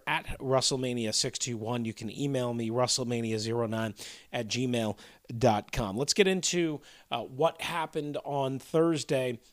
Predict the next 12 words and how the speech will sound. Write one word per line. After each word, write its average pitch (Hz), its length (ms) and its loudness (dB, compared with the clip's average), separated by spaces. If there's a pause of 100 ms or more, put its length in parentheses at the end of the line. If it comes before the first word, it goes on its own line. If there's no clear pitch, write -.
(140)
uh, 117 280 -6
and 135 220 -4
we'll 135 80 -2
take 156 380 2
it - 180 -8
kinda 127 300 -4
piece - 360 -4
by 117 220 0
piece. 131 500 -2 (400)
You 147 80 -4
know, 131 100 0
look, 123 340 -2